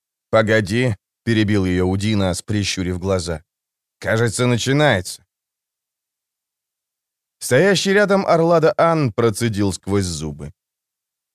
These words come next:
«Стоим и пялимся. Вот какая роль сегодня у воинов Эдур». «Возможно, нам предстоит не только ждать», ответил Трул, «но еще и погибнуть».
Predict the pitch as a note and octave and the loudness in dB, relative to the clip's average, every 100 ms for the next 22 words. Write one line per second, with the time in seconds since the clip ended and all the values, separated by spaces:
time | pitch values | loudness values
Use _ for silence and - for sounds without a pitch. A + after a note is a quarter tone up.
0 | _ - - G#2+ A2 A#2 A#2+ A#2 A2 - | _ -14 -4 2 4 6 6 6 4 2
1 | G#2 G2+ F#2 E2+ D#2 D#2+ D#2+ - _ _ | 0 2 0 -4 -8 -10 -14 -18 _ _
2 | F2+ G2+ B2 A2 B2+ A#2+ B2+ A#2+ A#2+ A2+ | -4 2 2 2 -2 0 2 4 4 2
3 | F#2 F#2+ G2 F#2+ E2+ G2 G2 G2 F#2 F#2 | 0 -4 -2 -2 -2 0 0 0 0 0
4 | F2+ - G2 E2+ E2 D#2+ _ _ _ _ | -4 -2 -2 -2 -6 -8 _ _ _ _
5 | _ _ _ - F2+ A#2+ D#3+ C#3+ E3+ G3+ | _ _ _ -12 2 4 4 4 2 2
6 | F#3 G3 G3 F3 F#3+ D3+ - F#3+ F#3+ G3 | 2 2 2 0 -2 -2 0 0 0 -2
7 | F#3 G3 F#3 C3 A2 F2+ F2 E2 - _ | -2 2 2 2 -2 -2 -4 -4 -8 _
8 | _ - G2 F2 F2 - F#2 F2 F2+ D2 | _ -2 -2 0 -6 -4 -6 -6 -10 -10
9 | D2+ _ _ _ _ _ _ _ - F2 | -16 _ _ _ _ _ _ _ -6 -2
10 | G2+ D#3 C#3 F3+ F3+ E3 - D3+ B2+ B2 | 0 0 -2 0 0 0 -2 -4 -2 -4
11 | F2+ D#2+ D2 D2 - | -4 -4 -8 -14 -20